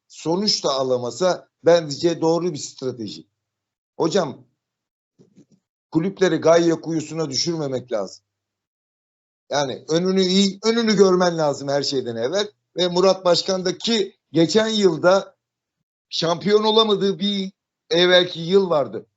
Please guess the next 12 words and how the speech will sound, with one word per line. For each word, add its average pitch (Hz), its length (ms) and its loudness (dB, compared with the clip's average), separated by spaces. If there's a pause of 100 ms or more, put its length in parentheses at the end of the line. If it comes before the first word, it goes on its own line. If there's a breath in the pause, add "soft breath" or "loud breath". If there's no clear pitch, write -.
(120)
Orada 165 300 2
yüksek 165 520 -4
bütçeli 165 520 -2 (100)
harcamalar 170 640 0
yapmıştı. 160 640 -6 (300)
Geçen 160 340 0
yıl 202 280 0 (360)
o 190 400 4
şampiyon 175 480 -2
ol-, 202 320 -6
olamadığı 190 500 0
yılın 185 460 -2